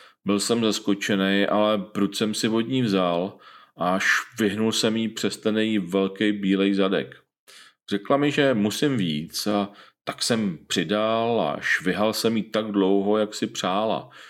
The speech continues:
Potom mě zarazila, otočila se a chtěla, abych jí švihal i zepředu. Všiml jsem si, že už měla v intimních místech takový jemný chmíří, což jsem já ještě neměl, a tak jsem si připadal trochu trapně.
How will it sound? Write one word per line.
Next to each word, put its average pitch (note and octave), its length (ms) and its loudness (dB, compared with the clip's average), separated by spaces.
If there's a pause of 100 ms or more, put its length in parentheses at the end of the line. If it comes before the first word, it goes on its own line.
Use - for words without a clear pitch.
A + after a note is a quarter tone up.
(380)
Potom A2+ 260 0
mě D#2 160 0
zarazila, A#2 880 0 (560)
otočila G#2 680 0
se A#2+ 560 0 (120)
a A2 240 -2
chtěla, B2 400 0
abych B2+ 300 -2
jí C#3+ 100 -4
švihal B2+ 460 2
i C#3+ 80 2
zepředu. C3 680 0 (1000)
Všiml F#2 220 -2
jsem G2 180 0
si, G2+ 140 2
že F#2 120 2
už G2+ 200 2
měla G2 220 2
v F#2+ 100 -10
intimních G2 560 -2
místech F#2+ 540 -2 (480)
takový F#2+ 300 0
jemný G2+ 400 2
chmíří, G#2+ 600 0
což - 240 -6
jsem F2 200 -2
já F2 180 0
ještě F#2 300 -4
neměl, G2 480 0
a - 60 0
tak - 220 -8
jsem F#2 160 -4
si - 120 -4
připadal F#2+ 480 0
trochu F#2 360 -2
trapně. F#2 500 -2